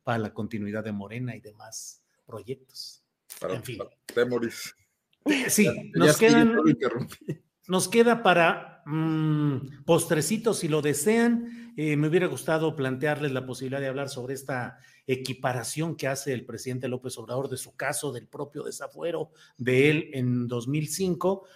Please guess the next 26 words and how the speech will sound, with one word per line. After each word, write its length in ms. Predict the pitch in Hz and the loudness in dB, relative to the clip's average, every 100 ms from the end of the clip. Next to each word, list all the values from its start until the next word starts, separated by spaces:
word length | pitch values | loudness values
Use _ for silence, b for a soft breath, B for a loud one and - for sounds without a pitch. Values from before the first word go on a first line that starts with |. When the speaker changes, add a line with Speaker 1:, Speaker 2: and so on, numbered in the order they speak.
| B | B
Speaker 1:
respecto 600 | 135 127 131 135 - 127 | -2 -2 0 -2 0 0
a 100 | 123 | 0
la 260 | 120 117 117 | 0 -2 -2
probabilidad 600 | 127 120 120 120 123 143 | -2 -2 -2 -2 -2 0
de 120 | 147 | 0
detención 640 | 123 117 123 123 147 156 - b b | 0 -4 -8 -4 -2 -2 -8 b b
de 140 | 117 123 | -4 0
Donald 420 | 139 147 139 143 | 2 4 2 2
Trump, 440 | 160 165 165 170 - b b b | 4 6 6 2 -10 b b b
eh, 200 | 123 123 | -2 0
acusado 760 | 120 - 120 147 139 131 147 143 | 0 -2 0 2 2 4 2 2
de 380 | 131 123 120 117 | 2 2 0 0
un 160 | 127 | -2
asunto 500 | 131 - 131 131 131 | -4 -4 -4 -4 -6
de 120 | 113 | -6
pagos 720 | - - 139 127 139 139 - b b _ | -6 -2 -2 0 -2 -4 -8 b b _
para 240 | 127 120 | 0 0
silenciar 920 | 120 131 117 117 113 135 139 135 131 b b b - | -2 -2 -2 -2 -2 0 2 0 -4 b b b -6
una 760 | 120 131 131 123 120 117 113 | -2 0 2 2 2 0 -2
aventura 600 | 110 110 110 - 135 127 | -2 -2 -4 -2 0 0
sexual 720 | 117 - - - 135 135 127 | 0 -6 -6 -4 -2 -2 -2
con 200 | 131 110 | -6 -8
una, 500 | 123 131 120 104 95 _ _ _ _ | -6 -4 -6 -8 -16 _ _ _ _
eh, 120 | 110 | -14
mujer 440 | 110 101 131 123 | -14 -6 -4 -4
de, 460 | 120 113 110 98 | -4 -4 -4 -6